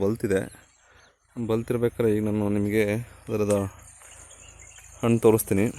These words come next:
ನೋಡಿ ಯಾವ ಥರ ಆಗಿದೆ ಅಂತ. ಕೊಂಚ ಕೊಂಚ ಇದೆ, ಮೋಸ್ಟ್ ಬಲ್ತಿದೆ ಈಗ. ನೋಡಿ, ಇಲ್ಲಿ ನೋಡ್ಬೋದು ನೀವು. ಆಲ್ಮೋಸ್ಟ್ ನಿಮ್ಗೆ ಒಂದೊಂದು ಅರ್ಧ ಕೆ ಜಿ ಮುನ್ನೂರು ಗ್ರಾಮ್ ಆ ಥರ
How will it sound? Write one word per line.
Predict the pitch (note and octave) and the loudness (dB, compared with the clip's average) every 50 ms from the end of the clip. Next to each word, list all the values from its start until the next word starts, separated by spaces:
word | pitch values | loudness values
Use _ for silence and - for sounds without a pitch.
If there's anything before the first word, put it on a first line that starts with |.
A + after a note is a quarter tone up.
| - - - - - - - - - - - - - | -14 -18 -20 -20 -20 -20 -20 -20 -20 -20 -16 -10 -6
ನೋಡಿ | A#2 A2 G#2 G2 | -4 -2 0 0
ಯಾವ | G#2 G#2 - | 0 0 -2
ಥರ | G#2 G#2 G#2 | -2 -2 -2
ಆಗಿದೆ | G2 G2+ G2 F#2+ F2+ | -4 -4 -4 -4 -6
ಅಂತ. | F#2 - G#2 G#2 - - - - - - - - - - - - - - - - - - - - - - - - - - - - - - | -8 -8 -10 -10 -10 -12 -16 -18 -18 -18 -20 -20 -20 -20 -20 -20 -20 -20 -20 -20 -20 -20 -20 -20 -20 -20 -20 -20 -20 -20 -16 -14 -10 -6
ಕೊಂಚ | - G2+ G#2 G#2 - - | -4 -2 -2 -2 -4 -4
ಕೊಂಚ | A2 G#2 - - G#2+ F#2 | -4 -4 -2 -2 -2 -2
ಇದೆ, | F#2+ G2+ - - - - - - - - - - - - - - - - - - - - - - _ _ _ _ _ _ _ _ - - - - - - - G#2+ G2+ | -2 -2 -4 -6 -12 -14 -14 -14 -14 -12 -16 -16 -16 -16 -18 -18 -18 -18 -20 -20 -20 -20 -20 -20 _ _ _ _ _ _ _ _ -20 -18 -18 -16 -16 -14 -12 -8 -6
ಮೋಸ್ಟ್ | G#2 G#2+ - - - G#2 | -6 -6 -8 -6 0 0
ಬಲ್ತಿದೆ | G#2+ G2+ - - A#2 A2+ G2 F#2+ | 0 0 0 0 2 2 4 4
ಈಗ. | F#2 G2 A2 - - - - - - - - - - - - - - - - - - - - - - - - - - - - - - - - - - - - - - - B2+ | 2 0 -2 -2 -6 -12 -20 -20 -20 -20 -20 -20 -18 -18 -20 -20 -20 -20 -20 -20 -20 -20 -20 -20 -20 -20 -20 -20 -20 -20 -20 -20 -20 -20 -20 -20 -20 -20 -20 -18 -12 -8 -6
ನೋಡಿ, | A#2 A2 | -4 -2
ಇಲ್ಲಿ | G#2 G#2+ G#2+ G#2 | -2 0 -2 -2
ನೋಡ್ಬೋದು | G2 G2 G#2 G2 G2 G#2 | -2 -2 -4 -2 -2 0
ನೀವು. | F#2+ G2+ G#2+ - - - - - - - - - - - - - - - - - - - - - - - - - - - - - - - - - - - | 0 0 -2 -4 -6 -12 -20 -20 -20 -20 -20 -20 -20 -20 -20 -20 -20 -20 -20 -20 -20 -20 -20 -20 -20 -20 -20 -20 -20 -20 -20 -20 -20 -20 -20 -18 -12 -8
ಆಲ್ಮೋಸ್ಟ್ | A2+ A2 G#2+ G#2+ G2+ - - | -4 -2 0 0 -2 -2 -2
ನಿಮ್ಗೆ | A2+ G#2+ G#2 G#2 G#2 | 0 0 2 2 2
ಒಂದೊಂದು | G#2 G#2+ G2+ G2+ G2+ | 2 2 4 4 4
ಅರ್ಧ | G2 G#2 G#2 G#2+ G#2+ - - | 4 2 4 2 2 2 2
ಕೆ | A2 G#2 G2+ | 0 0 2
ಜಿ | G#2 G#2+ G#2+ G#2+ - - B2+ | 2 2 2 0 -2 -4 0
ಮುನ್ನೂರು | A2+ A2 A2 G#2 G2+ G2+ | 2 4 4 4 4 2
ಗ್ರಾಮ್ | G2+ G2+ G2 F#2+ | 0 0 0 -2
ಆ | F#2 - | 0 0
ಥರ | G#2+ | 0